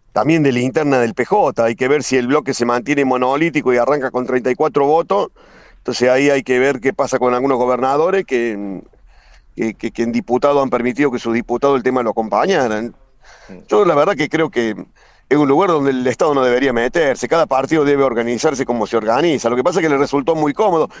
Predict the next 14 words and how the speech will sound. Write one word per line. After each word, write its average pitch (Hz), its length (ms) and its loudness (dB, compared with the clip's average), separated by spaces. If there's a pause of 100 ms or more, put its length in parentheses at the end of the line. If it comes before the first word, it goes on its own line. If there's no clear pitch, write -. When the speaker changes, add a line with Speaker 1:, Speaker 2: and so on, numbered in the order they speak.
Speaker 1:
Y 156 100 -2
te 190 120 0
lo 208 80 2
dice 254 200 0
un 175 80 -2
tipo 196 240 -2
que 143 100 -2
participó 143 760 0 (320)
de, 131 160 2
en 147 80 -2
todos 254 240 2
los 135 120 2
esquemas, 123 460 0
¿no? 180 380 0